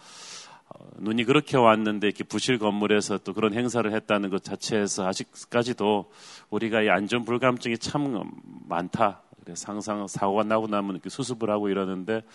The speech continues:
이런 모든 사건들 이렇게 보면서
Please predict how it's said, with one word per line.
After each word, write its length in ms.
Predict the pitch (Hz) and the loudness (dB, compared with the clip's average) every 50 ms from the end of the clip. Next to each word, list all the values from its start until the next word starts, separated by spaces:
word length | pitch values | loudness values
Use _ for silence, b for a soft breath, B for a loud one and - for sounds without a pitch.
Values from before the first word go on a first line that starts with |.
| B B B B B B B B B B B B B B B B | B B B B B B B B B B B B B B B B
이런 240 | - - 123 123 | -6 -2 0 2
모든 280 | 123 117 123 123 139 143 | 4 6 6 8 6 6
사건들 460 | 131 127 120 107 - 120 117 110 113 | 6 6 4 4 4 2 2 2 2
이렇게 100 | 101 117 | 0 0
보면서 920 | 113 - - 110 113 120 120 113 113 101 - 110 107 110 110 104 95 85 85 | -2 0 0 0 2 2 2 2 2 0 0 0 2 2 4 2 2 0 -4